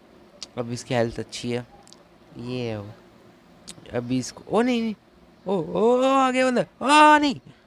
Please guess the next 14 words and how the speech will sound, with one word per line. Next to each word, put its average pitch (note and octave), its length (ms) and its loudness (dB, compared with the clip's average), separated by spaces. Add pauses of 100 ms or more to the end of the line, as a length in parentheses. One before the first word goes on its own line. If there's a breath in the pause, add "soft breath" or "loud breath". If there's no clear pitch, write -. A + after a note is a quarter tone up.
(100)
ओ D3+ 60 -4
भागो, C3+ 240 2
भागो, A#2+ 180 0
भागो, A#2+ 300 0
भागो। B2 100 -2 (340 loud breath)
उसको A3+ 400 -4
मैंने A#3 240 0
मतलब G3+ 300 -4
छुड़ा F#3+ 400 0
दी A3+ 140 2
और G3 100 2
खुद D#3+ 260 -2
भाग B2 260 0
गया, A#2+ 200 -10